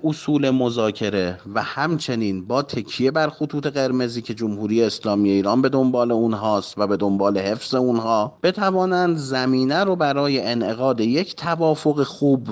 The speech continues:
و یک توافق عزتمندانه فراهم بکنن. اون چه که اینجا اصالت باید داشته باشه، توافق عزتمندانه است. اه، یعنی اینجا نه ما به دنبال عدم توافق هستیم، نه به دنبال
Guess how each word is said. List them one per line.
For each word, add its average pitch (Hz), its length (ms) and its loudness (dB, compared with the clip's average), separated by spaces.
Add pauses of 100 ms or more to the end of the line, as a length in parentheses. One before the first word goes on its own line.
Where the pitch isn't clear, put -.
و 110 120 0
یک 143 240 -2
توافق 143 540 0
عزتمندانه 117 1200 0
فراهم 127 600 0
بکنن. 92 460 -6
اون 180 200 0
چه 120 140 -4
که 120 100 -4
اینجا 110 260 -2
اصالت 113 560 0
باید 147 300 0
داشته 135 340 -2
باشه، 135 280 0
توافق 117 600 0
عزتمندانه 98 1080 -2
است. - 460 -6
اه، 90 280 0
یعنی 123 320 0
اینجا 113 440 0
نه 120 200 0
ما 120 180 0
به 104 100 0
دنبال 104 480 0
عدم 104 440 -4
توافق 101 720 0
هستیم، 139 800 -4
نه 147 180 -2
به 165 100 0
دنبال 135 520 -2